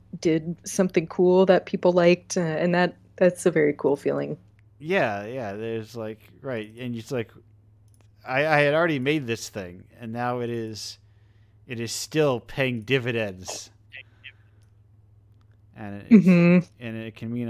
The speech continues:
Speaker 2: especially, like, it's why I, uh,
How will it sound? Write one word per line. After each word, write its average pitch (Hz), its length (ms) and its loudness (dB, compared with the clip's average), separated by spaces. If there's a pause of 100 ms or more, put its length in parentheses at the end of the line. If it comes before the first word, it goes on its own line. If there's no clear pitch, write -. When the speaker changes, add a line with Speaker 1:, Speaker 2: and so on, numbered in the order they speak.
(160)
Speaker 2:
especially, 113 640 -8
like, 98 240 -12 (100)
it's 107 200 -20
why 101 300 -12
I, 101 160 -18 (840)
uh, - 220 -20